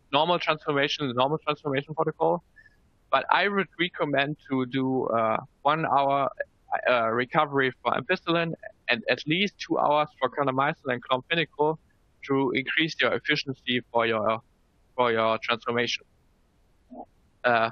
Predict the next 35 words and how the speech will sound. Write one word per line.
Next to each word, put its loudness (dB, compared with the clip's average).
for -2
picking 0
the 2
colonies, -2
uh, 4
just -2
to, 0
uh, 2
repeat -2
that, 0
uh, 2
for 2
a 2
moment, 0
uh, 2
for 2
level 2
zero, 2
you're 4
picking -2
the -2
white 2
colonies 0
and -2
the -8
G 0
F -4
P -2
cassette, -2
uh, 2
allows 0
you 0
to -10
select -2
that -2